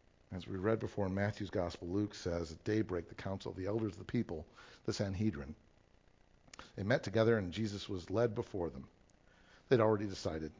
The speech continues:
to put him to death. "And if you're the Christ," they said, "just tell us, just tell us plain and clear." And Jesus said, "You know, if I tell you, you're not gonna believe me. You're too busy believing what you already believe to listen to God and believe him.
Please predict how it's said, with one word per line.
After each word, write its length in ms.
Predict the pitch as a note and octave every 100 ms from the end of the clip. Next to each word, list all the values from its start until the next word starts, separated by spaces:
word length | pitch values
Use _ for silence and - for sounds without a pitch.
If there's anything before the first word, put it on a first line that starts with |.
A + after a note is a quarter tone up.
| -
to 80 | E2+
put 160 | -
him 100 | E2
to 80 | D#2
death. 280 | - - -
"And 80 | A2+
if 120 | A#2
you're 140 | G3+ A#3+
the 80 | A3+
Christ," 320 | A3 G3+ -
they 80 | D#3
said, 180 | E3
"just 160 | G3 A3+
tell 220 | - F#3
us, 160 | G3 -
just 160 | F3
tell 120 | - C4
us 80 |
plain 220 | - E3 D#3+
and 100 | D3
clear." 300 | C3 C3 - - - - - - - - _
And 100 | G2+
Jesus 280 | A2+ A2 G#2+
said, 140 | A#2+ -
"You 80 | D#3
know, 80 |
if 160 | F3+ A#2
I 80 | G#2+
tell 220 | D#3 E3+
you, 100 | D#3+
you're 160 | B2 D#3
not 140 | F3+
gonna 120 | A2+
believe 260 | E2 F2 F#2
me. 100 | B2+
You're 100 | B2
too 140 | C#3
busy 200 | C3 C3+
believing 380 | B2 C#3 C#3+ D3+
what 140 | D3+
you 80 | D#3
already 260 | D3 D#3+ E3
believe 340 | D#3 G3+ A#2+
to 60 | -
listen 300 | A2+ A#2 -
to 60 | F2+
God 340 | A#2 B2+ A2
and 100 | G#2
believe 220 | G2 G2
him. 260 | A2 A2